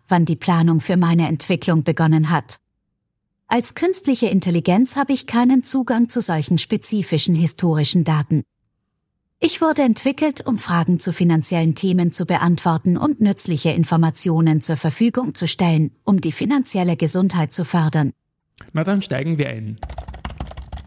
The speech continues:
Speaker 2: Was kannst du mir über den A T X erzählen?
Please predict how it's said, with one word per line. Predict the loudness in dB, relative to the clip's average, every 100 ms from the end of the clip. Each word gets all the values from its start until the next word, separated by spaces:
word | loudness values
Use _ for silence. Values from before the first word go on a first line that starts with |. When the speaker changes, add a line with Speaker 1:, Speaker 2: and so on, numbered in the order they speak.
| -14 -14 -14 -12 -10 -8 -8 -10 -12 _ _
Speaker 2:
Was | -6 -6 -6
kannst | -8 -8 -6 -4
du |
mir | -2 0 -2 -6 _ -4
über | -2
den | -2 -4 -6 -8 -12
A | -8
T | -6 -4
X | -6 -6 -14 -14
erzählen? | -14 -12 -12 -12 -14 -18